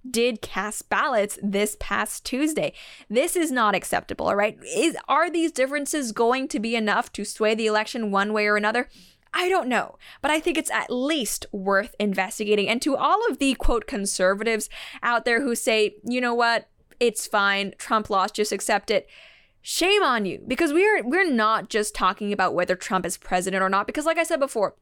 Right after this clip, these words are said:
not the end of the world either way. But if this amount of voter fraud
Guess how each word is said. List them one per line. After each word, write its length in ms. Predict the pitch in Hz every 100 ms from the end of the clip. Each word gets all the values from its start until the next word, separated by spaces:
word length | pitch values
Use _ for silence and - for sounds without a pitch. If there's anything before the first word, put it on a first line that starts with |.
| _
not 240 | 285 254 254
the 80 |
end 100 | 233
of 40 | 220
the 80 | 202
world 260 | 190 185
either 240 | - 196 180
way. 220 | 165 143
But 240 | 196 - - - - - - _ _
if 300 | 330 440 -
this 480 | 233 226 349 370 - -
amount 560 | 240 226 226 254 254 -
of 160 | 208 190
voter 400 | 190 202 214 214
fraud 560 | - 185 170 170 190